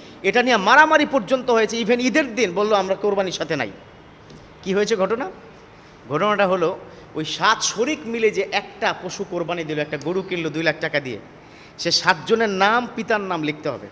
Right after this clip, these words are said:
লিখেছেন? নাম, পিতার নাম, নাম, পিতার নাম, ওকে। কিন্তু এটা তারা একটা ম্যান্ডেটরি করে নিয়েছে,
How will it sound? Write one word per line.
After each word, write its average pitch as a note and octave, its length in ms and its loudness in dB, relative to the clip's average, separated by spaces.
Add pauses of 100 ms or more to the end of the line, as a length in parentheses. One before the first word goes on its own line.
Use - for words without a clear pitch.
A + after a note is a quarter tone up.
(380)
লিখেছেন? F#3+ 400 -6 (760)
নাম, E3+ 360 -2
পিতার E3 220 -4
নাম, C3 300 -8
নাম, D3+ 240 -6
পিতার D3 240 -6
নাম, A2 220 -12
ওকে। C#3+ 220 -8 (760)
কিন্তু G3+ 360 0 (140)
এটা G3 240 4
তারা A#3 300 6
একটা G#3 160 2
ম্যান্ডেটরি A3 600 0
করে G#3+ 240 2
নিয়েছে, F3 400 0